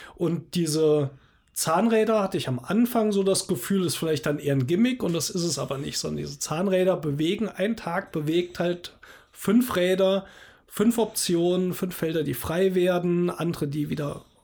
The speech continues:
neue Optionen freischalten, weil die Arbeiter weitergefahren sind. Ähm, das finde ich super abwechslungsreich und ich finde es sehr kurzweilig in dem, was ich tue. Und das ist, glaube ich, warum mir Tzolk'in auch mit am meisten Spaß macht von diesen Eurogames. Ähm,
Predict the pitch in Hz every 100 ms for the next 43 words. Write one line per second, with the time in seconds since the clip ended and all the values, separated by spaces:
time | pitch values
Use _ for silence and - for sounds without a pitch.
0 | _ - 156 156 135 - 135 143 - 160
1 | 180 - 170 170 170 165 165 143 135 -
2 | _ _ - - 185 185 175 156 160 160
3 | 147 139 - 143 151 143 147 - - -
4 | - - - - 147 143 139 131 147 -
5 | 190 - 226 214 202 202 - 180 135 143
6 | 131 131 - 156 139 - 202 190 180 165
7 | - 233 - 175 139 139 170 151 147 147
8 | 135 123 - 147 135 - _ _ _ _
9 | _ _ - 226 180 214 240 - 185 180
10 | 180 170 165 170 160 - 185 196 220 170
11 | 151 - 175 175 180 160 156 - 139 -
12 | 160 - 220 214 196 190 190 190 185 175
13 | 170 165 165 160 - - - - - -
14 | - - 135 135 135 135